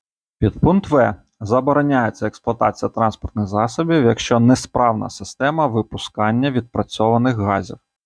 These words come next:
Пункт тридцять один крапка чотири крапка сім. Інші елементи конструкції. Забороняється експлуатація транспортних засобів, якщо немає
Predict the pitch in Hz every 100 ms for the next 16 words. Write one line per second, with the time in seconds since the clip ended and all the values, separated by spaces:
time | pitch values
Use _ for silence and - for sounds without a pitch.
0 | _ _ _ _ - 202 214 _ - 135
1 | - 107 107 104 147 185 - 123 123 -
2 | 101 120 - 151 165 - 120 113 - 98
3 | - 101 98 87 _ _ - 151 185 190
4 | - 190 - 107 107 104 127 143 143 -
5 | 127 120 - 107 98 - - 98 95 _
6 | _ _ _ _ _ _ _ 107 101 123
7 | 143 143 135 113 101 104 - - 107 107
8 | 101 - - 107 101 - - 98 101 143
9 | 170 170 127 117 - 123 117 123 127 127
10 | 113